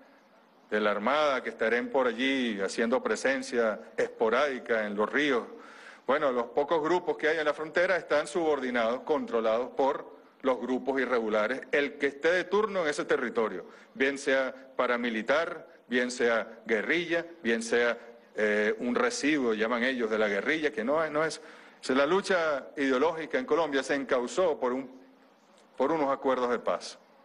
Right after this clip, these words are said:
En el año dos mil quince se firmaron. Yo lo digo con,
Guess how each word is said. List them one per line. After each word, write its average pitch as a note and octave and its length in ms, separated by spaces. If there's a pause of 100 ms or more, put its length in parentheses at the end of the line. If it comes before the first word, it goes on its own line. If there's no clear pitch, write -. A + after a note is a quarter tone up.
(140)
En A#2+ 120
el A#2+ 120
año B2 520
dos A2+ 140
mil A#2 160
quince B2+ 300
se A#2 120
firmaron. F#2+ 520 (1300)
Yo A#2 440
lo G#2+ 140
digo B2+ 240
con, A2+ 400